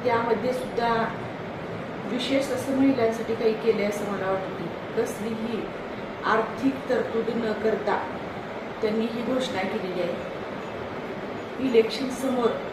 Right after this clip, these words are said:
तोंडावर असताना त्यांनी ही घोषणा केलेली आहे. त्यांना करायचंच असतं तर आधी त्यांचं ज्यावेळेस सरकार आलं होतं त्यावेळेस त्यांनी ही घोषणा केली पाहिजे होती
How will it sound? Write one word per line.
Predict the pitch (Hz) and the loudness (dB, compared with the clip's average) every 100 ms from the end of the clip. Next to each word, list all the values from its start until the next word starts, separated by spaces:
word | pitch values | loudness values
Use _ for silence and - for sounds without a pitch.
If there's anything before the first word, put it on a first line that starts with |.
| - - - - - - - - | -8 -8 -8 -8 -8 -8 -6 2
तोंडावर | 247 233 208 220 226 | 2 6 6 6 6
असताना | 220 - 226 208 185 - - - - - - - - - | 4 -2 -2 -2 -2 -4 -8 -8 -8 -8 -8 -8 -8 -4
त्यांनी | 202 226 | 0 0
ही | 247 220 | 2 2
घोषणा | 254 240 214 | 2 -2 -2
केलेली | 196 202 196 185 | -2 0 -2 0
आहे. | 185 | 0
त्यांना | 214 214 | 0 2
करायचंच | 226 233 214 196 - 233 | 0 2 2 2 0 0
असतं | 220 - 226 202 - - - | 0 2 2 2 0 -4 -4
तर | 208 214 | -2 0
आधी | 202 - - - 226 - - - | 0 0 0 0 -4 -4 -6 -4
त्यांचं | 196 202 208 | -2 0 2
ज्यावेळेस | 208 208 196 208 | 2 4 2 2
सरकार | 220 196 214 202 | 0 0 0 2
आलं | 196 | 2
होतं | 208 202 - | 0 0 2
त्यावेळेस | 220 202 202 202 | 4 6 4 4
त्यांनी | 214 208 214 - - - - - - | 2 2 -2 -4 -6 -6 -8 -8 -4
ही | 233 254 | -2 0
घोषणा | 254 - 190 | 2 2 0
केली | 190 220 185 | 0 0 -2
पाहिजे | 185 190 202 | 0 0 2
होती | 202 - 196 | 0 -2 -4